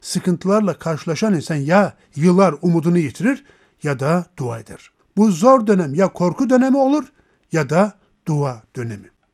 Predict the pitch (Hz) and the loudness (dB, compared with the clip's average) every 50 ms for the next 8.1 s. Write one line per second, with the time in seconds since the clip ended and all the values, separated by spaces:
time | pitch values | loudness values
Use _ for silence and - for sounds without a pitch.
0 | _ _ _ _ - 170 - - 233 254 247 202 214 220 190 170 170 175 180 180 | _ _ _ _ -8 -6 -2 2 2 4 4 4 4 4 4 4 2 2 0 0
1 | 160 165 165 - 240 247 233 208 196 170 202 175 - - 185 190 190 180 160 139 | 0 -2 -2 2 2 2 4 2 2 2 0 -2 0 0 0 2 2 2 2 2
2 | 165 180 190 185 - - 185 170 - 180 180 170 - - 185 185 175 160 156 156 | 2 4 4 4 2 0 -4 -2 0 0 -2 -2 -2 -2 -2 -2 -2 -2 -2 -2
3 | 175 170 160 180 151 - - 180 175 151 139 170 170 175 156 - - 254 294 302 | -2 0 0 -2 -4 -2 -2 -2 -2 -2 0 0 0 0 0 0 0 2 2 2
4 | 226 160 127 - _ _ _ _ _ _ _ _ _ _ _ _ - - 170 180 | 2 0 -2 -8 _ _ _ _ _ _ _ _ _ _ _ _ -4 0 4 4
5 | 208 247 262 247 180 165 170 147 - - 180 180 202 214 190 147 139 180 185 170 | 4 4 4 2 2 0 0 -2 -2 -2 2 2 4 4 2 2 2 2 2 2
6 | 160 147 156 147 147 160 208 208 - - _ _ _ - - 156 151 151 _ _ | 2 0 0 0 4 4 4 4 2 -2 _ _ _ -6 -4 -4 -4 -4 _ _
7 | - 143 139 143 139 139 160 185 214 185 180 135 - - 135 120 113 107 104 - | -6 -2 -2 0 0 2 4 4 4 2 0 -4 -6 -10 -12 -12 -12 -14 -12 -14
8 | - - | -14 -14